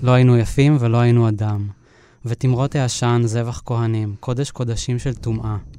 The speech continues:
חילקנו את בשר עזאזל בין כהן לישראל. לא היינו כשהלבישו על ילד את עול אמו במחסום,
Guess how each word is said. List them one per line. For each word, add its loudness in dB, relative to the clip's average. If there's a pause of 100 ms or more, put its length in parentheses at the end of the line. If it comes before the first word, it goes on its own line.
(920)
חילקנו 2
את 0
בשר -2
עזאזל -2
בין -2
כהן -2
לישראל. -8 (720)
לא 4
היינו 2
כשהלבישו -4
על -4
ילד -2
את -6
עול -2
אמו 2
במחסום, -4